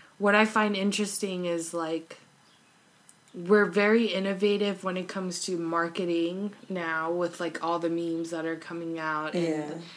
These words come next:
Speaker 1: and there's, even on Reddit, there's this thing called meme economy,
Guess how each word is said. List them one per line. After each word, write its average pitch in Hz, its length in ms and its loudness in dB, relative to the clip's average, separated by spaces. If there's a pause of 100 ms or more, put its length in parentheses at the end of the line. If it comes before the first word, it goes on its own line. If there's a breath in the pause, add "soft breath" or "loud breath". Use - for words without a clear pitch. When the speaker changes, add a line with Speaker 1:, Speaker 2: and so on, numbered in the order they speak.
(360 loud breath)
Speaker 1:
and 175 220 2
there's, 196 360 2
even 220 300 6
on 175 180 0
Reddit, 180 300 2
there's 165 200 -2
this 160 140 -4
thing 180 220 -2
called 165 240 -2
meme 175 340 -2
economy, 160 840 -8